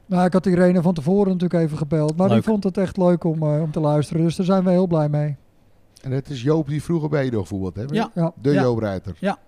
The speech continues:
Speaker 2: En, eh, nou, die belde mij en om te zeggen dat hij ervan genoten had. En, eh, dat, dat hij het onwijs leuk vond dat wij op die manier vanuit Erk Edelkant, want er wordt daar een beetje zo gezien,
Speaker 3: Ja.
Speaker 2: eh,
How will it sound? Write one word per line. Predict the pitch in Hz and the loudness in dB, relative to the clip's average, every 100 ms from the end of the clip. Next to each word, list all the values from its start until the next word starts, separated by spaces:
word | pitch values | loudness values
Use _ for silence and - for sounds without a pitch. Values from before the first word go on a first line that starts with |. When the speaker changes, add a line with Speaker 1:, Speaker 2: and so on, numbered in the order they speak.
| _ _ _ _ _ - | _ _ _ _ _ -6
Speaker 2:
En, | 160 147 | -4 0
eh, | 139 127 120 110 | 0 2 0 -2
nou, | 226 233 | -2 -2
die | 139 | 0
belde | 139 120 147 | 0 0 0
mij | 165 165 165 | 0 0 -4
en | 160 165 | -6 -6
om | 180 | -6
te | 151 | -4
zeggen | 139 143 147 | 0 0 0
dat | 131 - | -4 -4
hij | 123 | -6
ervan | 117 127 113 | -4 -2 -2
genoten | 113 120 151 | 0 0 0
had. | 139 156 - | -2 -2 -6
En, | 127 123 | -10 -8
eh, | 120 | -6
dat, | 123 123 | -4 -4
dat | - 127 | -4 -6
hij | 127 | -6
het | 147 | -8
onwijs | 123 123 | -6 -4
leuk | 120 123 - | -2 -2 -2
vond | 135 | -4
dat | 120 - | -4 -2
wij | 127 120 110 - - - | -2 -2 -4 -12 -20 -10
op | - 120 | -10 0
die | 160 | 2
manier | 151 143 147 143 | 4 2 4 2
vanuit | - 139 139 156 | 2 2 2 0
Erk | 139 - | -6 -4
Edelkant, | 127 143 135 139 131 | -2 -2 0 -2 0
want | 123 | -4
er | 123 | -2
wordt | 127 | -2
daar | 123 120 | -2 -2
een | 117 | -2
beetje | 120 110 | -4 -2
zo | 113 113 | -2 -2
gezien, | 104 127 135 131 - | -2 -2 -2 -4 -8
Speaker 3:
Ja. | 104 95 - | -6 -6 -6
Speaker 2:
eh, | 147 131 | 0 2